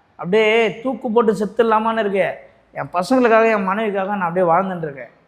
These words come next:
கடனை விட ஒரு கொடியது எதுவும் இல்லைம்மா. கல்யாணம் ஆகி டிவோர்ஸ் ஆனவனை போய் கேளு, "வாழ்க்கை வாழ்த்து வேஸ்ட்டுங்க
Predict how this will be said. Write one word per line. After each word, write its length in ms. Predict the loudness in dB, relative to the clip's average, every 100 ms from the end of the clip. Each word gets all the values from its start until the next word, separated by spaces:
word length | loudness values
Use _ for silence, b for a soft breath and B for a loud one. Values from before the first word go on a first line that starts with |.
| _ _ _ _
கடனை 460 | -4 0 2 4
விட 200 | 4 6
ஒரு 120 | 6 4
கொடியது 300 | 2 2 0
எதுவும் 340 | 0 -2 -6
இல்லைம்மா. 160 | -12 -20 _ _ _ _ _ -2
கல்யாணம் 340 | 2 2 2
ஆகி 120 | 0
டிவோர்ஸ் 380 | 2 4 4 4
ஆனவனை 240 | -2 -2
போய் 140 | -2 -2
கேளு, 280 | -2 -2 -4 -18 -20 _ _
"வாழ்க்கை 380 | -2 0 0 0
வாழ்த்து 380 | 0 -2 -4 -6
வேஸ்ட்டுங்க 500 | -4 -6 -8 -12